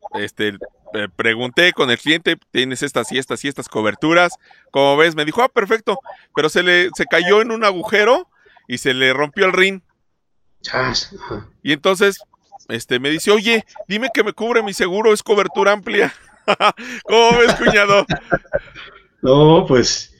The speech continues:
Speaker 2: triste, triste para tu, tu asegurado, pero este, pues no, no,
Speaker 1: Lo que
Speaker 2: ahí sí no.
Speaker 1: lo que pasa es que una cobertura amplia cubre estas cosas de las que estamos hablando,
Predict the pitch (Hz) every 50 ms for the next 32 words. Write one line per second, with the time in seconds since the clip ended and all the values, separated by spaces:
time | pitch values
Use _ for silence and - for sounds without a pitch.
0 | _ _ _ - _ _ _ - - 160 190 185 - 165 143 139 127 - - 160
1 | 185 185 - - - 143 127 120 - - 104 98 92 87 85 85 78 _ - -
2 | _ _ _ - 107 110 - - 110 120 131 147 160 160 - - - 104 98 98
3 | 92 92 90 82 - - _ - 92 90 90 85 82 80 - _ _ _ _ _
4 | _ _ _ _ _ _ _ _ _ _ _ _ _ _ - 98 90 113 117 117
5 | - - _ _ _ _ _ _ _ _ _ _ - - 92 104 113 113 113 107
6 | - 104 101 98 92 - - _ _ _ _ - - 143 147 - 202 180 - 202
7 | 196 185 - 196 185 - - 180 175 - - 180 170 175 175 165 - - 170 165
8 | 165 170 - 175 175 180 180 170 170 160 147 - 160 156 160 214 302 - _ _
9 | _ _ _ - - - _ _ _ - 143 151 151 151 156 156 - 170 151 -
10 | - 156 143 - 147 131 139 131 127 120 - - 139 - 139 143 147 147 - 160
11 | 165 180 180 175 165 160 175 202